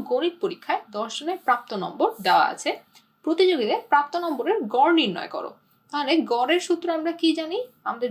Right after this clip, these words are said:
যতগুলো উপাত্ত দেওয়া আছে সেগুলোর সমষ্টি করব এবং উপাত্ত সংখ্যা দ্বারা ভাগ করব, অর্থাৎ এই দশ দ্বারা আমরা ভাগ করব দশ জনের মোট নম্বরকে, তাহলেই আমরা আমাদের গড় পেয়ে যাব, যেটা হচ্ছে একশো সত্তর ভাগ দশ বা সতেরো, অর্থাৎ এখানে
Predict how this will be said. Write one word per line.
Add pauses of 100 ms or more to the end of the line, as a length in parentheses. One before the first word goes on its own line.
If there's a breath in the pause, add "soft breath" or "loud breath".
যতগুলো (160)
উপাত্ত (120)
দেওয়া
আছে (120)
সেগুলোর (140)
সমষ্টি (100)
করব (320)
এবং (200)
উপাত্ত (120)
সংখ্যা
দ্বারা (160)
ভাগ (120)
করব, (380 soft breath)
অর্থাৎ (260)
এই (180)
দশ (100)
দ্বারা
আমরা (120)
ভাগ (120)
করব (180)
দশ (100)
জনের (220)
মোট (120)
নম্বরকে, (140)
তাহলেই
আমরা
আমাদের (120)
গড়
পেয়ে
যাব, (200)
যেটা
হচ্ছে (120)
একশো
সত্তর (500 soft breath)
ভাগ (300)
দশ (200)
বা (160)
সতেরো, (420 loud breath)
অর্থাৎ
এখানে